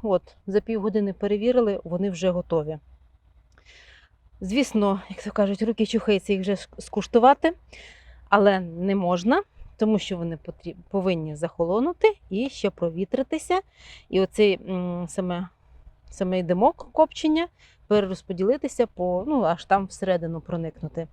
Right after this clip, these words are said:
Тому це п'ять годин як мінімум. Ну що ж,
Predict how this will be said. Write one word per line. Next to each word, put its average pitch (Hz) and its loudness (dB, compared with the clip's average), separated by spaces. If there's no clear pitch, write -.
Тому 247 0
це 247 -2
п'ять 196 2
годин 180 0
як - -8
мінімум. 165 0
Ну 185 -4
що 233 6
ж, - -8